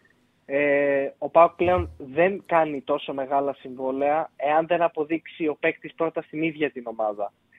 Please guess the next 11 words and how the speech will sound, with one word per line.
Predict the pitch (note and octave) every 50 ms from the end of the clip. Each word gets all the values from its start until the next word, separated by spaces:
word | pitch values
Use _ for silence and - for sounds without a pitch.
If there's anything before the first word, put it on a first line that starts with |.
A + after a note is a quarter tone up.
| - - -
Για-, | C3+ C3 C3+ D3+ C#3+ - -
δε-, | D3 C#3+ D#3+ E3 D#3+ - -
και | - D3+
λέω | D3 E3 E3+ F3 E3+ _
πλέον, | - E3 D#3 D#3 D3+ D3+ D3+ D#3+ E3+ F#3+ F#3 - _ _
γιατί | - - C#3 C#3 - D#3+
στο | - - D#3+
παρελθόν | - E3 D#3 D3+ D3 C#3 - - D3 D3+ E3 F3 - _
το | - D3+
έχει | D3 D3+ - -
κάνει, | - - D3+ C#3+ C#3 C3+ C3+ C#3 C#3+ E3 F3+